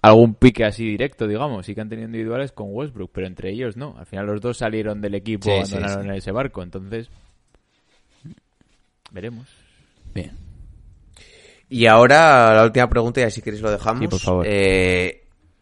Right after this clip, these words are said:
Speaker 3: es, eh, por lo menos, por lo menos, eh,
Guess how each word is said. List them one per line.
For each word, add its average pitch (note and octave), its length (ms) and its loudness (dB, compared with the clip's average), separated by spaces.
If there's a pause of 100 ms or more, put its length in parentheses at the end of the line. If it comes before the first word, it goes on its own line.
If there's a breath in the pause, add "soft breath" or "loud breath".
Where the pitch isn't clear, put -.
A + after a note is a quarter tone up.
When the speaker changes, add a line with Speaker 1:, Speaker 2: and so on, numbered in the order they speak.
(680)
Speaker 3:
es, G#2 680 0
eh, G2+ 580 0
por A#2+ 200 2
lo G#2+ 120 2
menos, C#3+ 540 -4 (120)
por A#2+ 160 0
lo A2 120 0
menos, D3 500 -10
eh, G2 640 -4